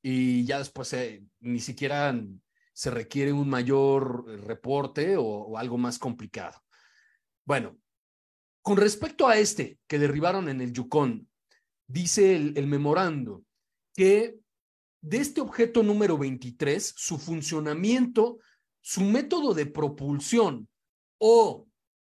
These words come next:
que si se encontrara algún elemento que lo relacionara con algún estado-nación, no se ha verificado. ¿Qué quiere decir eso? Que por lo menos lo que el norad le informó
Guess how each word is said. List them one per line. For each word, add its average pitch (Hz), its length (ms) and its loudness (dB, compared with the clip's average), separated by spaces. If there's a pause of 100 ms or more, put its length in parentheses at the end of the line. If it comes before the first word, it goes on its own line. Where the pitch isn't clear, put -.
(240)
que 185 160 -2
si 185 520 -4
se - 300 -2
encontrara 226 960 -4
algún 175 640 -2
elemento 214 800 2
que 165 120 -8
lo 165 160 -6
relacionara 175 920 -4
con 151 180 -6
algún 156 320 -4
estado-nación, 202 960 -2 (760)
no 262 500 2 (280)
se 226 360 2
ha 233 140 4
verificado. 143 840 -2 (1000)
¿Qué 254 180 -4
quiere 240 260 6
decir 156 300 -2
eso? - 320 -12 (920)
Que 190 420 0 (260)
por 180 200 -2
lo 196 80 2
menos 285 300 -2
lo 185 140 -2
que 190 80 -4
el 175 100 -2
norad 233 320 4
le 160 80 -2
informó 160 640 0